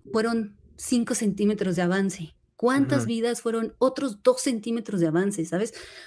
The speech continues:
Speaker 2: Sí.
Speaker 1: sea, creo que en ese, eh, va más hacia eso, porque no hay como muy claro un solo personaje, eh, y, y vamos a ver su travesía, eh, o, o su transformación, por así decirlo,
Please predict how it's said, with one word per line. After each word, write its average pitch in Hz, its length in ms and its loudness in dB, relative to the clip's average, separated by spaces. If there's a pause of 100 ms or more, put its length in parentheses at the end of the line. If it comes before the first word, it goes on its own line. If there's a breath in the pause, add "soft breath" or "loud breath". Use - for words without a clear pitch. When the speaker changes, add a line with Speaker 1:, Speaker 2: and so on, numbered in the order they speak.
Speaker 2:
Sí. 269 100 2
Speaker 1:
sea, 226 280 4 (680)
creo 220 180 6
que 233 80 6
en 226 100 4
ese, 226 300 2 (340 soft breath)
eh, 208 120 6
va 202 260 4
más 233 340 2
hacia 208 240 2
eso, 202 400 2
porque 202 260 0
no 240 260 4
hay 254 240 2
como 220 240 2
muy 208 260 2
claro 220 460 0
un 240 180 0
solo 220 360 0
personaje, 196 840 -2 (420 loud breath)
eh, 196 300 0
y, 180 220 -2
y 202 100 0
vamos 220 320 0
a 196 80 0
ver 196 420 -2
su - 240 -6
travesía, 196 920 0
eh, 180 320 0
o, 196 180 -2
o 208 80 -2
su - 160 -4
transformación, 180 920 2
por 175 140 0
así 165 240 -4
decirlo, 180 480 -2